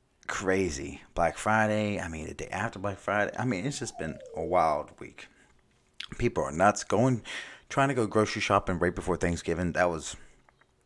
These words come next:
my bad, my mistake, you know. Phew,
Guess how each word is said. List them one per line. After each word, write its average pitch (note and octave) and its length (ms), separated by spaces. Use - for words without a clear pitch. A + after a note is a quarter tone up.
my C#3+ 180
bad, - 300
my G#2 200
mistake, D2+ 500
you D2+ 40
know. C#2+ 140
Phew, - 140